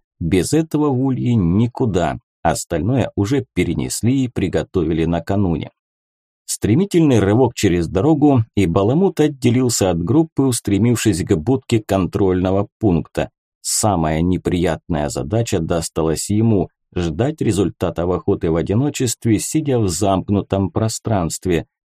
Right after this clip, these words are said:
Покрытые толстым слоем пыли окна мало что позволяли рассмотреть, и протереть их нельзя, чтобы позицию не демаскировать. Так что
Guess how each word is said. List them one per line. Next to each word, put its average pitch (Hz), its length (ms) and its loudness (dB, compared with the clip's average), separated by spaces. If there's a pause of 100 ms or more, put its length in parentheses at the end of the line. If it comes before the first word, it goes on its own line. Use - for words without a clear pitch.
(340)
Покрытые 175 640 2
толстым 151 460 2
слоем 110 400 2
пыли 107 320 4
окна 127 400 2
мало 117 400 2
что - 280 -2
позволяли 98 580 2
рассмотреть, 95 880 -2 (280)
и 101 240 2
протереть 120 560 -2
их - 160 -4
нельзя, 92 480 -2 (160)
чтобы 90 420 0 (120)
позицию 95 580 0
не 90 160 0
демаскировать. 98 1000 -2 (520)
Так 196 220 2
что 160 280 0